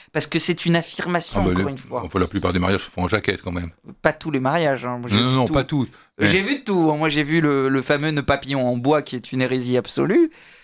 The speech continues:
Speaker 2: Ah,
Speaker 1: Euh,
Speaker 2: vous avez vu ça ?
Speaker 1: Ah, j'ai déjà vu ça,
Speaker 2: Le
Speaker 1: hein.
Speaker 2: papillon en bois, je l'ai vu dans un
Speaker 1: Ah, mais
Speaker 2: restaurant récemment.
Speaker 1: <laughs> Alors, je vous raconterai des anecdotes, mais, euh,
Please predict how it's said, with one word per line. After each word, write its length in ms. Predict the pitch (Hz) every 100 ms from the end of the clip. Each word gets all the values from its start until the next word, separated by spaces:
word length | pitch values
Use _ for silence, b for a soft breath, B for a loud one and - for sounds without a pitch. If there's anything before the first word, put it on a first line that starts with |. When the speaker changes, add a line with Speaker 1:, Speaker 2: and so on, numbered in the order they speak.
| B -
Speaker 2:
Ah, 120 | 190
Speaker 1:
Euh, 100 | 117
Speaker 2:
vous 80 | 117
avez 140 | 143
vu 100 | 110
ça ? 320 | 104 175 196 208
Speaker 1:
Ah, 100 | 123
j'ai 140 | 120 117
déjà 240 | 110 -
vu 120 | 117
ça, 140 | 156 -
Speaker 2:
Le 60 | -
Speaker 1:
hein. 140 | 120 123
Speaker 2:
papillon 260 | 113 120
en 60 | 117
bois, 120 | 180
je 60 | 170
l'ai 80 |
vu 100 | 151
dans 120 | 151 143
un 40 |
Speaker 1:
Ah, 20 | 127
mais 40 |
Speaker 2:
restaurant 320 | 180 127 107
récemment. 480 | 101 98 107 101 95 85
Speaker 1:
<laughs> 1120 | - - - - - - - - 202 190 165
Alors, 200 | 147 165
je 120 | 143
vous 60 | 160
raconterai 380 | 160 180 180 190
des 140 | 151 147
anecdotes, 400 | 151 151 147 170
mais, 180 | 143 135
euh, 1000 | 135 127 - 135 131 135 135 120 123 127